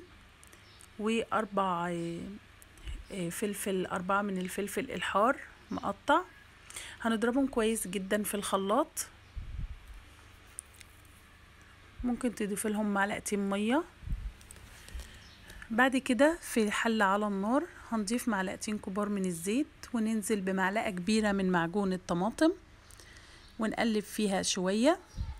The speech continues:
بعد كده هنضيف لها معلقة كبيرة من الخل، من خل التفاح، ونقلبها شوية.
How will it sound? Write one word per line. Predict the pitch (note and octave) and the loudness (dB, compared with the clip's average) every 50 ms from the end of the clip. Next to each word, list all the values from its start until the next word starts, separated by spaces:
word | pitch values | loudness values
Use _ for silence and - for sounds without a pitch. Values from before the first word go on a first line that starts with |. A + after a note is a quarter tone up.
| - - - - - - | -14 -20 -20 -20 -8 0
بعد | G#3 A#3 A#3 G#3+ A3+ | 2 2 4 2 2
كده | - A#3 G#3 A3 A3+ A3 | 0 0 0 2 2 0
هنضيف | G#3 G3 F#3 F#3+ - - | -2 -2 -2 -4 -2 0
لها | G#3+ G#3+ G#3+ A#3 B3+ C4+ B3 | 0 2 2 2 2 2 0
معلقة | A#3 G#3+ G3 F#3 F#3+ F#3+ - - | 2 2 2 2 2 2 0 -2
كبيرة | G3+ F#3 F#3 G3 G3+ G3 F#3+ | -2 -4 -2 0 0 2 2
من | F#3 F#3+ G3 G3 | 2 2 0 0
الخل، | G3+ G#3 G3 - - A3 A3 C#4 D#4+ E4+ - - - - - - - - - - - - - - - - | 0 -2 -2 0 2 4 4 4 4 0 -2 -12 -20 -18 -14 -14 -14 -14 -14 -18 -18 -20 -20 -20 -16 -10
من | - G#3 G3+ | -8 -8 -6
خل | F3+ - - G3 G3 | -4 -2 -2 -2 -2
التفاح، | G3 F#3+ - - G3+ - - - G#3 B3+ D#4 - - - - - - - - - - - | -2 -4 -6 -8 -8 -6 -2 0 0 0 0 -4 -8 -14 -18 -20 -20 -20 -18 -16 -8 -4
ونقلبها | G#3 G#3 - - F#3+ F#3+ F#3+ G3 G3 G3+ F#3+ | -2 0 0 0 0 0 -2 -2 0 0 0
شوية. | F3+ - - G#3 A3+ C4 D#4 F#4 | 0 0 0 0 2 2 2 2